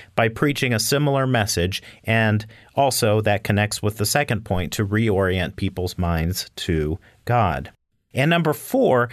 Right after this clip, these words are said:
he would be a fulfillment of the Elijah prophecy found back in the Old Testament in Malachi three verse one and Malachi four verse five. So his ministry would be a type of Elijah's ministry.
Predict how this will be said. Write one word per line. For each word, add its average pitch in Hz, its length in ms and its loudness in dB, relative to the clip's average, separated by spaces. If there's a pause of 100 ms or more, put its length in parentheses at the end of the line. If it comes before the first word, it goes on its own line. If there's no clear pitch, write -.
(160)
he 175 180 0
would 170 180 2
be 165 280 2
a 220 240 4
fulfillment 123 680 2
of 123 140 0
the 127 120 2
Elijah 131 400 2
prophecy 120 720 0 (140)
found 143 380 0
back 131 260 2
in 131 60 0
the 123 120 2
Old 117 220 2
Testament 101 680 0 (180)
in 113 160 2
Malachi 117 520 2
three 113 280 0
verse 104 340 0
one 90 340 0
and 98 220 -2
Malachi 92 480 0
four 92 380 0
verse 82 300 -6
five. 98 560 -2 (520)
So 139 260 0
his 135 220 -2
ministry 139 600 0
would 120 160 0
be 123 140 2
a 110 40 2
type 113 480 -2 (300)
of 110 160 2
Elijah's 117 520 0
ministry. 82 540 -4